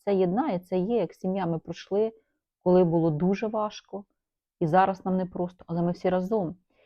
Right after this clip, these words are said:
І цей рух як получив, е, друге дихання, коли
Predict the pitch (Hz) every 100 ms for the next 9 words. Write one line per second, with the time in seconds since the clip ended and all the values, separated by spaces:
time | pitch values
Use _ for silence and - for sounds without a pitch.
0 | _ _ - 185 185 175 220 240 - 185
1 | 185 - 180 180 202 185 - _ _ _
2 | - 165 151 190 185 175 165 214 - 185
3 | 170 180 _ _ _ _ _ 185 180 180
4 | 180